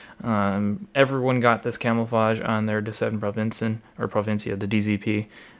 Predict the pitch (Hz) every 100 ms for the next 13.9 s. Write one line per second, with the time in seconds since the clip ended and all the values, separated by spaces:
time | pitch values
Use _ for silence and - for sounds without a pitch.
0 | - - - 107 98 101 95 95 95 95
1 | 92 101 104 101 - 95 98 - 104 104
2 | 107 107 - - - - - - 123 110
3 | 110 113 113 113 - _ - 147 165 101
4 | 107 120 123 - 127 160 143 165 156 156
5 | 139 127 123 120 110 - - - - 180
6 | - - - - _ - 147 143 - -
7 | - - - - - 160 160 180 - -
8 | 247 226 - 156 156 131 123 135 127 131
9 | 120 101 113 117 123 - 107 98 98 107
10 | 110 110 - - 107 104 104 123 120 113
11 | 110 104 - 101 104 107 120 127 - -
12 | - - 120 113 101 101 101 98 - -
13 | - 190 170 185 143 143 135 135 131